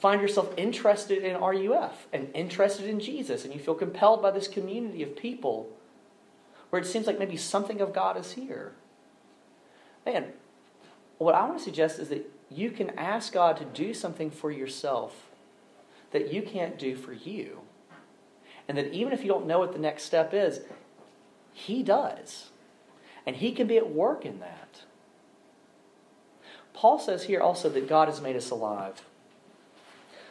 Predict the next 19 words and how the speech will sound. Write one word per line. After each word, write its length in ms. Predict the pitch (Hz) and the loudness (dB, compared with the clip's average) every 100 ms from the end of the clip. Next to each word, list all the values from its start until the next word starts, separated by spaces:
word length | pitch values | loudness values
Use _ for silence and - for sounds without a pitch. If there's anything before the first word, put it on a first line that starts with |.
| - | -4
Look, 180 | 156 143 | -4 4
we 120 | 175 | 4
can 180 | 233 214 | 4 -2
think, 460 | - 165 151 - - _ _ _ _ _ _ _ _ _ - - | 0 -2 -2 -8 -20 _ _ _ _ _ _ _ _ _ -20 -10
um, 440 | 131 117 104 104 - - _ - | -8 -6 -8 -12 -18 -20 _ -2
"I'm 140 | 151 | 0
a 60 | 170 | 0
Christian." 460 | 175 160 - - - - _ _ _ _ _ _ _ - - - - - | -2 -6 -6 -10 -16 -20 _ _ _ _ _ _ _ -20 -20 -20 -14 0
Or 220 | 143 - | 2 4
if 120 | 151 139 | 2 2
I 120 | 147 | 2
become 300 | 151 160 175 | 2 -4 -6
a 60 | |
Christian, 460 | 165 139 - - 120 | -4 -6 -6 -8 -10
it'll 180 | - 131 | -8 -8
beco-, 440 | 127 123 139 - | -8 -8 -10 -8
be 120 | 131 | -8
because 420 | 131 131 131 117 - - | -8 -2 0 0 -2 0
I 380 | 127 139 156 156 | 4 6 4 0